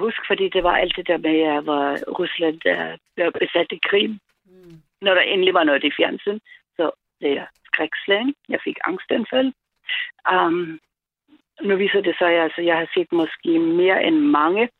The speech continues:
Speaker 2: Mm.
Speaker 1: så i forhold til, ja, altså, det er en lang historie. Min mor har været etnisk jødisk og
Speaker 2: Ah, ja.
Speaker 1: i koncentrationslejre og så videre, så videre. Og jeg så på de der sten, for, fuldstændig forstenede ansigter af de der pur unge russiske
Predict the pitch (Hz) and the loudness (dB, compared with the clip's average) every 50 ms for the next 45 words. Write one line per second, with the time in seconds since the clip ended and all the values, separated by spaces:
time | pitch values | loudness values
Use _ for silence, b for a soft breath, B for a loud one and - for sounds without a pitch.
0 | _ _ _ _ _ _ - 180 190 196 - 175 156 160 202 185 180 170 - - | _ _ _ _ _ _ -4 0 2 2 4 2 2 -2 -4 -4 -6 -6 -4 -2
1 | 175 170 156 - B B B B B B B B - 170 165 151 151 151 - - | 0 0 0 0 B B B B B B B B -4 -2 0 0 0 0 -2 -2
2 | - - - - 151 135 - - - - 185 170 156 139 135 135 135 139 - - | -4 -6 -2 -2 -2 -4 -4 -8 -4 0 2 2 4 4 2 0 -2 -6 -4 0
3 | - 147 143 139 143 143 139 139 139 139 143 143 147 143 143 143 147 139 143 - | 2 2 2 4 4 2 2 2 2 2 2 2 2 0 0 0 0 0 -2 -4
4 | - - - 160 - 160 156 - - - - 143 143 147 143 147 147 - - - | -8 -4 -4 -2 0 0 0 -2 -2 -4 -4 -2 -2 -2 -2 -4 -6 -6 -12 -12
5 | - - - - - - _ _ B B 175 170 170 165 160 156 156 151 151 - | -8 -8 -6 -8 -8 -10 _ _ B B -2 -2 0 0 0 -2 -2 -4 -6 -6
6 | - - - - 180 165 - 190 165 139 160 151 - - 160 139 127 - - 131 | -6 -2 2 2 2 4 4 2 0 2 2 0 0 0 -2 -2 -2 -2 -4 -2
7 | 135 143 - 196 185 - - - 135 147 156 - - - - - - 139 139 - | 0 2 2 2 2 2 -2 -4 -6 -6 -8 -10 -10 -10 -10 -6 -4 -4 -4 -2
8 | B B B B B 196 190 185 - - 208 - - 190 180 185 170 190 180 170 | B B B B B 2 2 2 2 2 0 0 0 0 0 2 2 4 4 6
9 | 170 165 165 - - - - - 190 185 180 170 143 - - _ _ _ - - | 6 6 4 2 -2 -6 -2 0 2 2 2 0 -6 -14 -16 _ _ _ -12 -10
10 | 180 - - - - - 240 - - - - 196 185 170 - - 170 - - - | -8 -8 -8 -8 -4 -4 -4 -4 -6 -10 -8 -4 -4 -2 -2 -4 -10 -10 -8 -10
11 | - - - 202 202 208 208 214 208 220 208 196 190 175 - - - 185 180 180 | -8 -4 0 2 4 4 4 2 4 2 4 4 4 2 2 2 0 0 0 0
12 | - - 180 165 - - 185 165 - 165 151 - 185 165 - 175 160 - - - | -4 -8 -8 -8 -6 0 0 2 4 2 2 0 -2 0 0 0 0 -2 -8 -8
13 | - 214 208 202 - - _ - - 214 196 190 190 185 170 170 - - 190 175 | -4 0 0 0 0 -2 _ -4 -2 -2 0 0 0 0 0 0 2 2 0 0
14 | - - 180 - - - 180 | -2 -4 -10 -8 -2 -2 -2